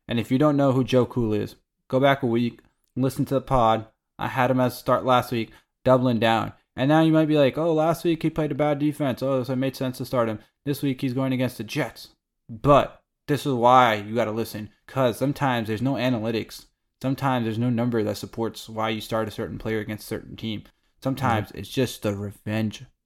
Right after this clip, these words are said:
Speaker 1: factor. He's gonna go back into New York. If you remember, let's do a little, let's do a little, uh, going back, as they say.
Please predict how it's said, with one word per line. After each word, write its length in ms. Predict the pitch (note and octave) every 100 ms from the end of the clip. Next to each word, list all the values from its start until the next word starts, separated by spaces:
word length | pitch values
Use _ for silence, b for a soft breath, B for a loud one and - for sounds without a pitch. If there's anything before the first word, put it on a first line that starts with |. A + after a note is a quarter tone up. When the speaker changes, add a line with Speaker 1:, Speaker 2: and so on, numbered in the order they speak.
| _
Speaker 1:
factor. 600 | A2 G#2 - - - - _ _ _ _ -
He's 220 | A2 D3
gonna 180 | D#3+ C3+
go 120 | A#2
back 300 | A2+ A#2 A2
into 140 | A#2+ G#2+
New 180 | A2 G#2+
York. 300 | A2 G#2+ G#2+
If 160 | A#2
you 120 | F3+ F3
remember, 500 | D3+ D3+ B2 G#2 G#2 _
let's 180 | - A#2+
do 140 | - C#3
a 40 |
little, 380 | C3 B2+ A#2 A2+ B B _
let's 120 | C3+
do 140 | D3+ C#3
a 40 |
little, 280 | C3 B2 A#2+
uh, 320 | A#2 A2 G#2+ - _ _ _
going 320 | B2 B2 A#2 G#2+
back, 320 | A2+ A2+ -
as 120 | G#2+
they 100 | G#2+
say. 340 | - A2+ A2